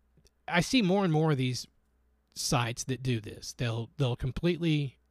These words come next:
after so many years. Now, granted, I understand if it gets buggy,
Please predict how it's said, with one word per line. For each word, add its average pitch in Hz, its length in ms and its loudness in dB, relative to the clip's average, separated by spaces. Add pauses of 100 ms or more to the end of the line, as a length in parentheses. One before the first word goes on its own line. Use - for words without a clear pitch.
after 135 360 0
so 175 220 2
many 160 160 2
years. 135 380 0 (320)
Now, 160 240 4 (520)
granted, 135 320 4
I 135 100 2
understand 135 400 2
if 123 80 -2
it 123 120 -2
gets 131 200 -2
buggy, 147 460 2